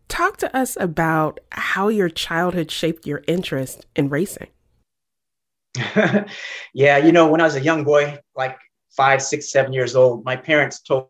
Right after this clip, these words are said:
Speaker 2: me I didn't go anywhere without a Hot Wheels or a Matchbox car in my hands. I just love cars, and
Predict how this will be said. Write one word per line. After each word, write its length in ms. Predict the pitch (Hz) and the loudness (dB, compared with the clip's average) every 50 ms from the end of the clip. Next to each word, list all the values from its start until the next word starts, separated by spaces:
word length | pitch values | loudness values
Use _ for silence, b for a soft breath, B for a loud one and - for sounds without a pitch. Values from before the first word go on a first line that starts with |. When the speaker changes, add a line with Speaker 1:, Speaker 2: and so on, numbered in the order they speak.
| _ - | _ -10
Speaker 2:
me 160 | 127 127 123 | -10 -8 -6
I 140 | 120 127 143 | -2 -2 0
didn't 180 | 151 147 135 131 | 0 0 0 2
go 200 | 135 131 127 127 | 2 2 2 2
anywhere 520 | 127 139 139 131 127 127 123 120 120 117 | -2 -4 -4 -4 -4 -2 -2 0 0 -2
without 320 | 117 113 - 127 127 120 117 | -4 -4 -2 -2 0 0 -2
a 60 | 113 | -2
Hot 320 | 117 131 131 131 120 123 | -2 0 0 0 -2 -4
Wheels 340 | 123 123 123 120 120 117 120 | -8 -8 -8 -8 -8 -8 -6
or 100 | 110 110 | -6 -4
a 40 | 110 | -2
Matchbox 580 | 117 120 120 123 123 - - 113 107 113 - | -2 -2 -2 -2 -4 -2 0 0 0 0 -4
car 260 | - - 117 110 110 107 | -8 -6 -2 -2 0 0
in 60 | 101 | -2
my 140 | 107 107 104 | -2 -4 -4
hands. 380 | 107 117 110 107 104 104 101 | -4 -4 -4 -4 -4 -4 -2
I 100 | 113 117 | -4 -2
just 220 | 104 123 120 - 120 | -2 -4 -6 -4 2
love 280 | 127 135 143 139 139 | 4 4 4 4 2
cars, 520 | - 127 123 120 120 117 117 117 110 110 113 | 0 2 4 4 4 4 2 0 -4 -6 -6
and 220 | 107 101 101 101 | -6 -6 -6 -10